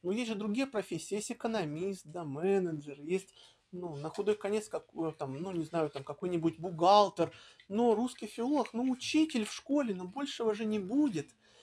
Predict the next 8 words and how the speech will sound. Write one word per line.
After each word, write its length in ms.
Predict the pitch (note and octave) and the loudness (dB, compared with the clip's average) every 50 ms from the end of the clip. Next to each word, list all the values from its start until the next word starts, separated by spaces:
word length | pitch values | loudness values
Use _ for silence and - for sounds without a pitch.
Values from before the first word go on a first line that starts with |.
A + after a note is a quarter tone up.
| - _ _ _ | -20 _ _ _
И, 220 | - A3 B3 A#3+ - - | 0 0 0 0 0 0
э, 260 | - G3 G3 G3+ G3+ G3 | 2 4 6 6 6 6
вот 180 | A3 A#3 A#3+ | 4 2 2
так 200 | - B3+ A#3+ - | 2 0 0 2
вот 220 | G#3+ G#3+ - - - E3+ - _ _ | 0 0 0 -2 -10 -20 -20 _ _
напугали 720 | - G3 F#3+ G3+ G#3 G3+ - A#3 G#3+ G#3 G#3 G3 F3+ E3 | -2 0 2 2 2 2 2 2 4 8 8 8 6 6
и 180 | D#3+ - F3 E3 | 0 -2 -2 0
Роулинг, 560 | E3 G#3 B3+ C#4 C#4 C4 B3 A#3+ A3 - - | 0 2 2 2 2 2 0 0 -2 -4 -8